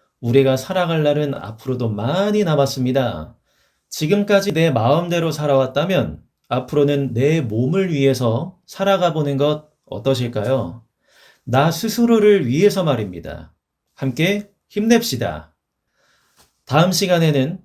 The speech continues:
당뇨 환자들이 먹을 수 있는 간식에는 무엇이 있는지 함께 알아보도록 하겠습니다.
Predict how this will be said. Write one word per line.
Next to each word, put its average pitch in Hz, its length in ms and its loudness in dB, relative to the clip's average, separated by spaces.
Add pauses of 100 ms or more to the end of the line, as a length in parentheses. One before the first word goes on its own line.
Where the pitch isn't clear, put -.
(140)
당뇨 156 340 0
환자들이 190 460 0
먹을 135 340 2
수 151 160 -6
있는 147 240 -4
간식에는 151 1040 0 (180)
무엇이 123 580 -2
있는지 131 640 -2 (120)
함께 175 640 -4
알아보도록 123 720 0
하겠습니다. 113 720 -6